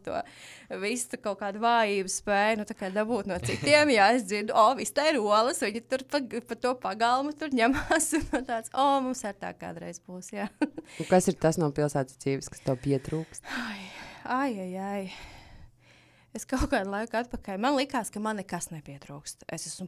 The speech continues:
Speaker 1: pašpietiekama laukos, es esmu laukos bērnībā visu laiku bijusi, it kā pilsētniece, bet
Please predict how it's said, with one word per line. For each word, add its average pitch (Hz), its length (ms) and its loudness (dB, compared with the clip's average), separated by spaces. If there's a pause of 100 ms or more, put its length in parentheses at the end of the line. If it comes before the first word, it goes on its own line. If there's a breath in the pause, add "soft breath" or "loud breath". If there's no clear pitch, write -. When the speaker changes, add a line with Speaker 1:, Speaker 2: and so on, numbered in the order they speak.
Speaker 1:
pašpietiekama 190 800 -6
laukos, 208 520 0 (420 loud breath)
es 160 160 -10
esmu 185 280 -6
laukos 185 540 0
bērnībā 220 640 4
visu 202 260 -2
laiku 202 360 -2
bijusi, 240 560 -2
it 233 100 -10
kā 208 240 -2
pilsētniece, 269 640 2
bet 170 180 -10